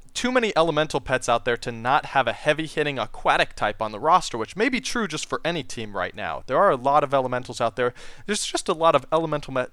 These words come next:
pets, period. So the interesting thing is Daniel stayed with a speed power breed of the, uh, Death Adder Hatchling, which we weren't sure if it was gonna work very well. He's using blind defensively and not necessarily to set up his combo, which is what I recommended on the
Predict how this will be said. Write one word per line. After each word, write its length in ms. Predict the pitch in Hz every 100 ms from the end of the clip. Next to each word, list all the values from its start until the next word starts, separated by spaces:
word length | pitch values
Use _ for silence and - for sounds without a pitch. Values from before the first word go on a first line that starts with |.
| -
pets, 300 | 147 - - -
period. 580 | - 220 196 64 55 - - - - -
So 380 | - 175 156 -
the 160 | - 165
interesting 360 | 285 - 208 170
thing 100 | 160
is 140 | 135
Daniel 240 | 165 277
stayed 320 | 320 - 170 160
with 180 | 156
a 60 | 127
speed 500 | - - 185 175 -
power 340 | - 247 226
breed 440 | 123 120 101 76 - - - -
of 380 | 131 135 127 -
the, 540 | - 135 123 117 113 104
uh, 260 | 110 107 107
Death 220 | 143 139
Adder 200 | 127 110
Hatchling, 540 | 117 104 - 76 62 - - - -
which 180 | 135
we 140 | 160 262
weren't 180 | 359 311
sure 320 | - 220 220
if 160 | 202
it 40 | 185
was 140 | 170
gonna 200 | 156 147
work 340 | 131 151 220 -
very 240 | 120 113
well. 280 | 113 110 107
He's 260 | 139 214
using 260 | 240 247 247
blind 300 | 185 165 180
defensively 640 | - 151 147 - 131 127
and 100 | 131
not 180 | 131 143
necessarily 460 | 147 143 - 139 127
to 60 |
set 180 | 131 147
up 80 | 131
his 140 | 120
combo, 420 | - 208 214 120 85
which 180 | -
is 140 | 135 -
what 100 | 131
I 140 | 147
recommended 480 | 170 160 139 131 127
on 160 | 117
the 120 | 110